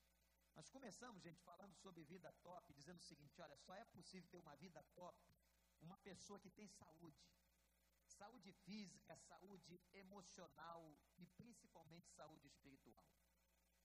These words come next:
Falamos no primeiro domingo sobre saúde. No segundo domingo, nós dissemos que todo mundo, todas as pessoas que se converteram a Jesus têm uma missão. A nossa missão de ganharmos outras pessoas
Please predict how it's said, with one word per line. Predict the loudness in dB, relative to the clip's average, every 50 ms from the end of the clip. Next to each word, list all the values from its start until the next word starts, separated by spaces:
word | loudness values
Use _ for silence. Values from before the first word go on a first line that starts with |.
| -20 -20 -4 0
Falamos | 2 4 4 6 4 4 4
no | 2 2
primeiro | 2 2 4 4 4
domingo | 4 4 4 4 2 2 0
sobre | -2 -2 -2 -2 -2
saúde. | 0 0 0 0 0 -2 -2 0
No | 0 0
segundo | 0 0 0 -2 -2 -2 -2
domingo, | -2 -2 0 0 0 0 -2 -6 -10 -12 -16 -18 -20 -20 -20 -20 -20 -20 -20 -20 -20 -20 -12 -8
nós | -4 -2 -2 -2 0 0
dissemos | 0 2 4 4 4 4 4 2 0
que | 0 -2 -2 0 2
todo | 4 6 6 4 2
mundo, | 0 2 2 2 2 0 -4 -10 -14 -16 -18 -20 -20 -20 -20 -20 -20 -20 -20 -20 -14 -6
todas | -2 0 2 2 2 0 -2
as | -4 -2 0
pessoas | 0 0 2 2 0 0 0 0
que | -2 -2 0
se | 2 2 0 -2 -2 -2
converteram | 0 0 2 2 2 0 -2 -2 -2 -2 -2 0 0
a | -2
Jesus | 0 0 -2 0 2 2 2 2 0 -2
têm | -4 -4 -4 -2
uma | -4 -4 -4
missão. | -4 -4 -4 -4 -4 -4 -6 -8 -10 -12 -16 -18 -18 -20 -20 -20 -20 -20 -20 -20 -20 -20 -20 -20 -20 -20 -6 0 0
A | 2
nossa | 4 4 2 4 4 4 4
missão | 4 4 4 4 4 2 2 0 -2
de | -4 -6 -6 -6
ganharmos | -2 0 0 0 0 0 0 0 0 0 0 0 -2 -2 -2 0 0 0
outras | 0 0 0 -4 -6 -6 -6 -8
pessoas | -6 -4 -4 -4 -4 -4 -2 0 0 2 0 0 -2